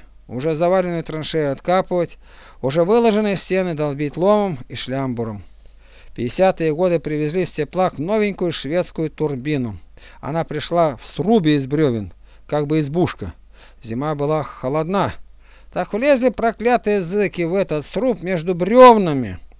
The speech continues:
и турбиной и развели костер погреться. Отпаялась серебряная пайка лопастей,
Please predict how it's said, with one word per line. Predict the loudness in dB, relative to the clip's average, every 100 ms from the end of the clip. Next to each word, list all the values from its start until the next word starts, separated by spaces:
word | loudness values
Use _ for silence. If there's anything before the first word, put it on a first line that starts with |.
| -20 -20 -20 -16 -4
и | -4
турбиной | 4 4 4 2 2 2 -2 -8 -16 -18
и | -6 -2
развели | -2 0 0 0
костер | 2 0 4 2 4
погреться. | 0 0 -2 -2 -4 -6 -8 -20 -20 -20 -20 -20 -6
Отпаялась | -6 0 2 6 8 8 6
серебряная | 2 2 4 4 4 0 0
пайка | 2 8 8 8 2
лопастей, | 0 2 0 -2 -2 0 0 -4